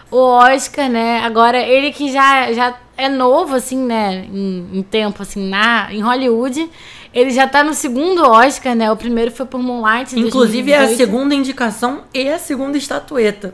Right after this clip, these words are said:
Speaker 2: porque ele concorreu na mesma categoria e ganhou duas vezes.
Speaker 1: Pois é.
Speaker 2: Surreal.
Speaker 1: E agora
Speaker 2: Surreal.
Speaker 1: ele já tá sendo escalado pra um bando de coisa, ele tá escalado na nova temporada de True Detective,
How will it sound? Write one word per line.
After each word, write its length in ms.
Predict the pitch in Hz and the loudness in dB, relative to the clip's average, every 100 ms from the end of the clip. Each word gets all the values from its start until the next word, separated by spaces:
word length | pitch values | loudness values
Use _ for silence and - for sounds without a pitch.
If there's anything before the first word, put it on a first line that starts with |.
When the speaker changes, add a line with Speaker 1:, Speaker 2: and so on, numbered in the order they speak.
| - | -14
Speaker 2:
porque 480 | - 196 190 180 - | -4 0 0 -2 -4
ele 160 | 196 | -4
concorreu 400 | 202 214 214 208 | -2 -4 -2 0
na 80 | 214 | 0
mesma 260 | 214 240 277 | 0 -2 -4
categoria 640 | 254 262 247 240 226 262 | -4 -4 0 0 0 -2
e 80 | 277 | -2
ganhou 280 | 240 262 233 | -2 -2 0
duas 240 | 220 254 240 | -2 -4 -4
vezes. 520 | 196 170 143 151 - | -4 -4 -8 -16 -12
Speaker 1:
Pois 220 | 240 269 277 | -4 -2 0
é. 140 | 226 | -2
Speaker 2:
Surreal. 540 | 196 226 277 240 143 151 | -2 -4 -2 0 -2 2
Speaker 1:
E 80 | 262 | 4
agora 440 | 277 233 254 311 | 4 6 6 6
Speaker 2:
Surreal. 100 | 302 | 4
Speaker 1:
ele 160 | 269 262 | 2 2
já 120 | 277 | 0
tá 140 | 269 | 0
sendo 220 | 269 269 269 | -2 -2 -4
escalado 460 | - 277 247 247 | 0 4 6 4
pra 180 | 247 262 | 0 -2
um 140 | 262 | 0
bando 240 | 247 262 330 | 0 -2 -4
de 100 | 311 | -8
coisa, 560 | - 240 240 254 262 | 0 2 4 2 0
ele 300 | 240 240 262 | -2 -2 -2
tá 160 | 269 254 | 0 0
escalado 480 | 254 - 254 240 247 | 0 -2 2 2 2
na 100 | 247 | 0
nova 240 | 240 233 | 0 0
temporada 380 | 226 240 247 226 | -4 -2 2 2
de 80 | 226 | 0
True 180 | - 226 | -6 -2
Detective, 720 | 226 226 214 214 - 269 | -2 0 -2 -2 -8 -10